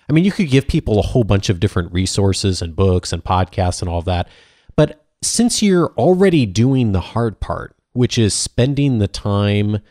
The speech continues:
of putting together the professional development plans, of working with people on goal setting, I think you're probably better off of being a little bit more directive, of rather than giving someone, like, an entire podcast to listen to, or here's a series of books.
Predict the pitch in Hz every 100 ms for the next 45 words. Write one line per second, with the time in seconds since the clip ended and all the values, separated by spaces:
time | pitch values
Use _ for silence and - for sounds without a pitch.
0 | _ _ _ - 90 - 139 139 131 110
1 | 107 107 104 101 98 - - _ _ -
2 | 90 101 - 85 85 101 113 98 104 -
3 | 104 101 98 95 - 85 92 95 131 131
4 | 113 - 110 - 90 87 95 107 - 90
5 | 82 82 _ _ _ _ _ _ 214 233
6 | 285 247 - - 139 143 135 - - -
7 | 170 202 208 - 131 107 117 113 98 98
8 | 110 107 85 104 92 87 90 107 101 107
9 | 95 95 90 92 82 87 - 120 117 -
10 | 107 110 143 151 160 123 104 110 110 101
11 | 110 101 98 92 87 - 90 87 95 85
12 | - 95 98 - 98 - 95 92 - 90
13 | - 92 92 90 113 92 92 104 95 87
14 | 87 - 90 -